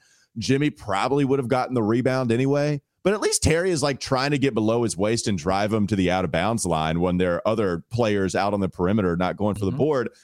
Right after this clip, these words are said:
Speaker 1: I just, Terry's gonna be gone. He's been
Speaker 2: Yeah.
Speaker 1: a guy that the team has tried to trade already, and just it hasn't made sense for the other team, whoever the other party was
Speaker 2: Yeah.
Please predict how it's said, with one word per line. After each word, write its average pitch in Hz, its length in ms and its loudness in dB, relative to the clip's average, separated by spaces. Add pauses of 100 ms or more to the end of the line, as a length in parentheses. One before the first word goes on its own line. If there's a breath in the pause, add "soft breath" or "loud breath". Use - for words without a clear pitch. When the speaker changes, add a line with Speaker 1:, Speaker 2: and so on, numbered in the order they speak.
(120 soft breath)
Speaker 1:
I - 80 0
just, - 240 -2 (880)
Terry's 208 340 2
gonna 190 160 0
be 156 120 0
gone. 113 480 -2 (340)
He's 143 240 0
been 170 120 0
Speaker 2:
Yeah. 104 40 4
Speaker 1:
a 110 40 2
guy 127 200 0
that 120 140 -2
the 117 80 0
team 120 240 0
has 107 140 -2
tried 107 380 -2
to 101 60 -6
trade 95 580 0
already, 101 640 0 (120)
and 101 440 0
just - 440 -4
it 90 80 0
hasn't 101 340 0
made 101 240 0
sense 98 400 0
for 80 540 0
the 80 180 0
other 110 180 0
team, 110 560 0
whoever 101 540 0
the 95 100 2
other 95 140 0
party 98 300 0
was 92 340 2
Speaker 2:
Yeah. 90 80 0